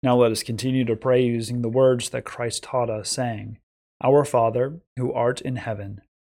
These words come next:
hallowed be thy name. Thy kingdom come, thy will be done on earth as it is in heaven.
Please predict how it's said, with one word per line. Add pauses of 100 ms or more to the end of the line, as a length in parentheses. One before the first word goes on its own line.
(200)
hallowed
be
thy
name. (600)
Thy
kingdom
come, (380)
thy
will
be
done
on
earth
as
it
is
in
heaven.